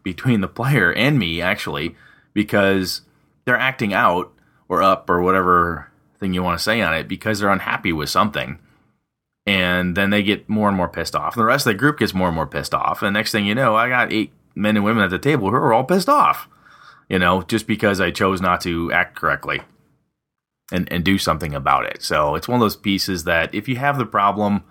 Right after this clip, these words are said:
<clears throat> whatever it is, just deal with it. I know it might be uncomfortable or whatever the case is,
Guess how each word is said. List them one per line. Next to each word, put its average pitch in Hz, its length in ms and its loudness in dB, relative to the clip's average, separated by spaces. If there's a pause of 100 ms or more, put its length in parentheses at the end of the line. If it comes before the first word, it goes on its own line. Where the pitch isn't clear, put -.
(340)
<clears throat> - 440 -2
whatever 117 500 4
it 90 80 0
is, 107 400 0 (340)
just 123 240 0
deal 87 160 0
with 87 160 0
it. 92 180 2
I 92 120 2
know 98 260 4
it 90 120 2
might 90 200 0
be 90 80 -2
uncomfortable 85 540 -2
or 82 80 0
whatever 82 160 2
the 80 100 -6
case 80 260 -2
is, 80 240 -2